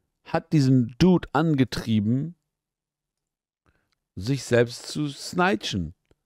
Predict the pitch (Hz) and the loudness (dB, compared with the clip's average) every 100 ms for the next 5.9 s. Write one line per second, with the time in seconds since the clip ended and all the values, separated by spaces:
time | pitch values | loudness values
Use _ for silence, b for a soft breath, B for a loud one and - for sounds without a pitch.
0 | _ _ 90 127 170 185 175 - - - | _ _ -2 2 2 2 0 -4 -8 0
1 | 196 196 - 104 80 - - _ _ _ | 0 0 -4 -4 -4 -10 -20 _ _ _
2 | _ _ _ _ _ _ _ - 147 196 | _ _ _ _ _ _ _ 0 0 2
3 | 190 - - 202 - - 71 - - _ | -2 -2 2 2 2 -2 -2 -6 -14 _
4 | _ _ _ _ _ _ _ _ b b | _ _ _ _ _ _ _ _ b b
5 | b b - 131 139 117 104 123 | b b -2 2 4 4 4 4